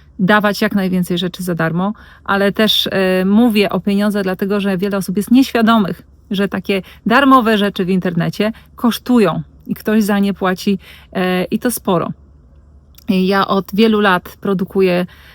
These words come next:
e, tak to mówię, <laughs> że produkuję wiele filmów, ponieważ, e, jest ich, e, już ponad dwa tysiące na moim kanale, więc jestem producentem filmowym, e,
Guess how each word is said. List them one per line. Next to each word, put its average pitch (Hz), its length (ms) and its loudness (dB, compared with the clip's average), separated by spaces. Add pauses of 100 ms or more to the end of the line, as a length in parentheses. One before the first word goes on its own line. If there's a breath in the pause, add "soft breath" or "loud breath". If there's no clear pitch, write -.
(100)
e, 170 380 -2
tak 190 220 -6
to 196 80 -4
mówię, 202 440 2
<laughs> 214 140 2
że 220 100 2
produkuję 220 600 4
wiele 214 260 2
filmów, 220 320 2
ponieważ, 190 400 -4 (380 loud breath)
e, 170 420 0
jest 185 280 0
ich, 180 260 -2
e, - 20 0 (220)
już 175 200 -4
ponad 196 280 0
dwa 185 180 -2
tysiące 196 360 -4
na 185 100 -2
moim 180 200 -2
kanale, 180 520 0
więc 180 160 -2
jestem 175 200 -2
producentem 190 580 0
filmowym, 180 520 -2 (440 loud breath)
e, 175 380 -2